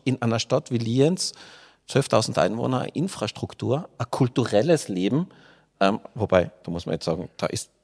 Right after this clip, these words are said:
der größte Teil jetzt in den letzten Jahren einfach, äh, durch der Claudia ihre Arbeit passiert. Wenn ich, äh, an die Konzerte da im Innenhof denk, ähm, wenn ich letztes Jahr My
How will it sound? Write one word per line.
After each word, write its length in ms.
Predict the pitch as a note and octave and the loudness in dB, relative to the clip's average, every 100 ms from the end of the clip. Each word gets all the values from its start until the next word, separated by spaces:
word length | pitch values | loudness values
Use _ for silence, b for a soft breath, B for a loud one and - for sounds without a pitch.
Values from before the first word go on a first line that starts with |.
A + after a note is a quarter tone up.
| - | -6
der 60 | - | -4
größte 340 | - F#2 - F#2+ | -2 -4 -2 -2
Teil 180 | G2 | 0
jetzt 140 | F#2+ - | 0 -2
in 80 | F#2+ | -6
den 120 | E2+ | -6
letzten 240 | E2+ - | -8 -8
Jahren 160 | F2 - | -8 -8
einfach, 420 | D#2+ F#2+ - - | -8 -10 -12 -10
äh, 260 | - - F2+ - | -6 -6 -8 -6
durch 160 | G#2+ - - - | -8 -8 -16 -10
der 80 | - | -10
Claudia 360 | - - G2+ G#2+ | -4 -4 -2 -2
ihre 200 | G2 - | -4 -2
Arbeit 280 | E2+ G2 - | -2 -2 -6
passiert. 320 | F#2 F#2 F#2 B B B - | -10 -8 -8 B B B -4
Wenn 180 | F#2 G2 | -2 -2
ich, 220 | G2 - - | -4 -4 -4
äh, 40 | |
an 520 | - G#2+ A2 - G2 | -2 0 0 -2 -4
die 80 | G#2+ | -6
Konzerte 480 | - F#2+ F2 F2+ F#2 | -6 -2 -2 -2 -2
da 100 | F2+ | -2
im 140 | F2+ | -4
Innenhof 420 | - F#2 F#2 F2+ | -6 -6 -6 -10
denk, 280 | - D#2 E2+ - - | -10 -8 -8 -12 -8
ähm, 260 | F2 F2+ F2 | -6 -6 -8
wenn 120 | F#2 | -8
ich 80 | - - - | -10 -18 -10
letztes 340 | F#2+ - F#2+ | -8 -6 -8
Jahr 200 | F#2 F#2 | -6 -6
My 80 | - | -6